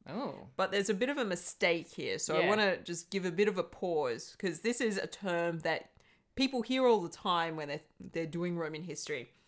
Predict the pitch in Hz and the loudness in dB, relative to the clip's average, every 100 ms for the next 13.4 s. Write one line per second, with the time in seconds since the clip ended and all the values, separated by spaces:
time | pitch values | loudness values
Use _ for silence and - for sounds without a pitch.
0 | _ _ - _ _ - - 220 214 208 | _ _ -20 _ _ -8 2 6 6 6
1 | 180 165 - 151 139 - 143 151 139 151 | -4 -6 -2 -2 -2 0 2 2 2 -2
2 | - 180 208 185 - 180 185 165 143 110 | -2 0 4 4 2 0 0 0 0 0
3 | - 135 - - - - - 196 392 240 | -2 -4 0 0 -2 -4 -2 0 2 2
4 | 175 175 170 165 160 156 233 247 185 143 | 0 2 0 2 0 0 -4 0 0 4
5 | 143 190 208 226 285 - 262 196 156 143 | 2 0 -2 -2 -2 -2 -2 0 -2 -4
6 | - 139 196 294 - 214 214 208 220 233 | -6 -4 -4 -2 0 4 4 6 6 4
7 | - 220 247 285 226 202 233 151 - 214 | 2 0 2 4 6 8 6 4 2 2
8 | 208 185 226 359 302 233 247 - 175 175 | 2 0 0 2 2 0 -2 -2 -2 -2
9 | - 151 156 165 - 240 202 180 - 160 | -2 -2 0 0 -2 -2 -4 -4 -4 -4
10 | 147 - - 156 143 117 147 - 151 160 | -4 -6 -6 0 2 2 -4 -6 -8 -6
11 | 98 180 170 202 196 196 - 190 190 202 | -2 0 4 4 2 -2 -4 -2 2 4
12 | 214 - 202 190 180 170 165 160 - 156 | 4 2 0 0 0 -2 -4 -8 -6 -4
13 | 151 151 156 | 0 0 0